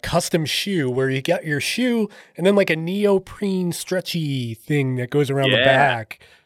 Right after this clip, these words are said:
Speaker 1: That kinda, like,
Speaker 2: I know some
Speaker 1: hugs.
Speaker 2: people at Nike.
Speaker 1: <laughs> Uh, kind of a random question. I've been searching high and low. Are there any good spin bikes that you know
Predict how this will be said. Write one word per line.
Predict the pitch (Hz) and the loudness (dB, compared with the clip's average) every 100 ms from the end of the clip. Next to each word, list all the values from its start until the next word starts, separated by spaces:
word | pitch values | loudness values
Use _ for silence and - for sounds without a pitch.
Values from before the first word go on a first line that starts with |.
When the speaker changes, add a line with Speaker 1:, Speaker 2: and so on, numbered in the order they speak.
| - | -8
Speaker 1:
That | 135 | -2
kinda, | 156 135 | -2 -2
like, | 131 127 - | -4 -4 0
Speaker 2:
I | 175 | 4
know | 165 | 4
some | 143 | 2
Speaker 1:
hugs. | |
Speaker 2:
people | 175 151 | -2 0
at | 131 | 0
Nike. | 123 120 95 - _ - - | -2 -4 -6 -18 _ -8 -2
Speaker 1:
<laughs> | 202 - - - - _ - _ _ _ _ _ - - - - - - - _ _ _ | 0 0 -8 -8 -12 _ -20 _ _ _ _ _ -8 -6 -6 -10 -14 -20 -20 _ _ _
Uh, | 156 151 147 147 - - | 2 4 4 0 -6 -4
kind | 202 247 | -2 2
of | |
a | 233 | 2
random | 226 214 202 | 2 2 2
question. | 202 185 202 180 165 _ _ | 2 2 0 -2 -4 _ _
I've | 160 | -2
been | 170 175 | -2 2
searching | 202 - 190 190 | 2 2 0 0
high | - 202 202 | -2 2 2
and | 180 | 4
low. | 175 170 | 6 6
Are | 170 160 | 4 0
there | 180 | 2
any | 208 214 | 0 2
good | 208 180 - | 2 2 -4
spin | - - 226 254 | -10 -2 0 2
bikes | 156 135 135 - - | 4 2 0 -8 -10
that | 139 | -6
you | 147 151 | -2 0
know | 151 151 147 | 2 4 4